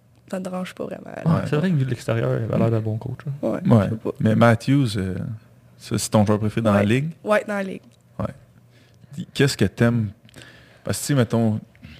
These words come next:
Speaker 3: si on, on dit chacun notre joueur préféré,
Speaker 1: <laughs>
Speaker 3: toi, c'est quoi ? Qu'est-ce qui fait que ça, c'est, lui, il se démarque plus que
Speaker 1: Mhm.
Speaker 3: un autre ?
Speaker 1: Je sais pas, son shot, il est impressionnant, c'est sûr, mais à chaque fois qu'il va aller shotter, là, ça va tellement être rapide,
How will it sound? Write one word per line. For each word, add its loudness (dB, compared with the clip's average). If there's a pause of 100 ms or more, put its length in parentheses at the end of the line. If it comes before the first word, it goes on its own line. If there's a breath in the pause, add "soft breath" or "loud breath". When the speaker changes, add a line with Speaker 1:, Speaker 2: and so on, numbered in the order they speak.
Speaker 3:
si -6
on, -2
on -2
dit -8
chacun 0
notre 0
joueur 0
préféré, -2 (180 loud breath)
Speaker 1:
<laughs> -18
Speaker 3:
toi, 4
c'est 2
quoi ? 2
Qu'est-ce -2
qui -2
fait 4
que 0
ça, 0
c'est, -4
lui, 2
il 6
se 0
démarque 4
plus -2
que -2
Speaker 1:
Mhm. -4 (280)
Speaker 3:
un 0
autre ? -6 (960 loud breath)
Speaker 1:
Je -12
sais -2
pas, 2
son -4
shot, 0 (120)
il -6
est -6
impressionnant, -8
c'est -12
sûr, 0
mais -2 (280 loud breath)
à 0
chaque 4
fois 2 (320)
qu'il -8
va 2
aller -2
shotter, -4
là, -4
ça -10
va -12
tellement -8
être -10 (120)
rapide, -4